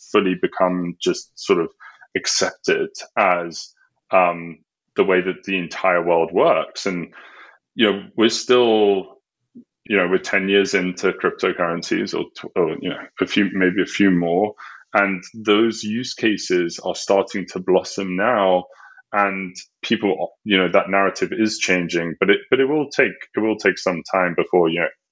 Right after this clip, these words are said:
everyone realizes that, you know, their lives and, and their children's lives have been sort of impacted in a positive way from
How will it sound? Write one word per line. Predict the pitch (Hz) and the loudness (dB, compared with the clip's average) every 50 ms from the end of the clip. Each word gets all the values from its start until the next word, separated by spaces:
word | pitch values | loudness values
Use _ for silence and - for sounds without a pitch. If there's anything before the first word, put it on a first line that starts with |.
| _ _ - | _ _ -2
everyone | 95 95 92 92 92 90 87 85 85 85 | 0 0 0 0 0 0 0 0 -2 -2
realizes | 82 87 87 85 85 82 80 78 - - 80 - - - | 0 0 2 2 2 2 2 0 -4 -8 -10 -10 -8 -6
that, | - 80 - _ _ _ _ - _ _ _ - | -6 -6 -6 _ _ _ _ -20 _ _ _ -2
you | 87 | -2
know, | 82 78 - - _ - - _ _ _ | -2 -2 -4 -10 _ -20 -20 _ _ _
their | 98 95 92 92 | 2 2 4 4
lives | 90 90 87 87 85 82 82 80 - | 4 2 2 2 0 -2 -6 -10 -14
and, | 82 80 80 80 - _ | -16 -16 -16 -18 -20 _
and | - 90 | -8 -4
their | 90 87 - | -4 -4 -2
children's | - 104 95 85 87 85 80 - - | 0 -2 -2 -2 -2 -8 -10 -4 0
lives | 80 82 80 - - - | 2 2 2 2 -2 -6
have | - 80 - _ | -10 -10 -8 _
been | 87 87 82 80 76 - - | -6 -6 -6 -6 -10 -12 -6
sort | - - 87 | -4 -4 -4
of | 80 82 - | -4 -4 -6
impacted | 101 87 - - 87 - - - - 87 82 | -6 -4 0 -2 -2 -2 -2 -6 -6 -6 -6
in | 82 80 | -6 -12
a | 78 | -10
positive | - - 85 76 - - - - _ | -4 -4 -4 -4 -6 -14 -20 -8 _
way | 92 92 98 85 - | 2 2 2 2 0
from | - 82 | -6 -6